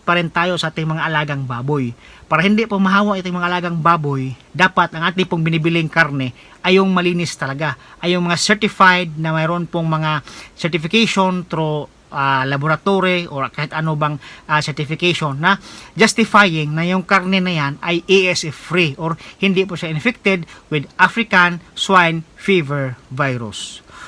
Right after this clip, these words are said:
So yan po ating vlog ngayon at maraming salamat po sa inyong panonood. Happy farming po, mga kaibigan. See you next time.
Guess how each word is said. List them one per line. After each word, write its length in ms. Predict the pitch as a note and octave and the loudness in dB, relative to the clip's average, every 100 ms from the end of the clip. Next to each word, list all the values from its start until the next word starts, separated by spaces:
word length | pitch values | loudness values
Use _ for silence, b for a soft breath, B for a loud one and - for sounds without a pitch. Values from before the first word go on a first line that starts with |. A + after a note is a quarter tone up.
| B | B
So 160 | - C3+ | -6 0
yan 160 | D#3+ | 0
po 80 | D#3 | 0
ating 320 | D#3 E3 D#3 | -4 -2 -4
vlog 320 | D3 D3+ D3+ D#3 | 2 2 2 0
ngayon 240 | F#3+ F#3 | 0 0
at 80 | - | -2
maraming 320 | C#3+ D3 C#3 | -4 -4 -6
salamat 240 | C#3+ D3+ D3 | -8 -8 -8
po 80 | D3+ | -12
sa 160 | C#3+ C#3+ | -8 -6
inyong 160 | D3 | -6
panonood. 640 | C#3 C#3 C3 E3+ G#3+ E3+ C#3 B B B | -6 -6 -4 0 0 -2 -10 B B B
Happy 400 | - D#3+ E3 F#3 | 2 4 4 2
farming 560 | D#3+ F3+ F3+ F3+ F3+ E3 | 4 4 4 2 0 -2
po, 400 | - F3+ E3+ D#3 | -2 0 0 0
mga 560 | D3 D3+ D3+ C#3 B2+ B2 | -4 0 2 2 0 -4
kaibigan. 720 | A#2 A2+ B2 C3 C#3 C3+ B2+ | -10 -6 -6 -2 -2 -4 -6
See 400 | - - C#3+ C#3 | -10 -8 -4 -4
you 80 | D3 | -2
next 240 | F3 - | -2 2
time. 560 | D#3+ D3+ D#3 D#3 D#3 | 2 2 0 -2 -4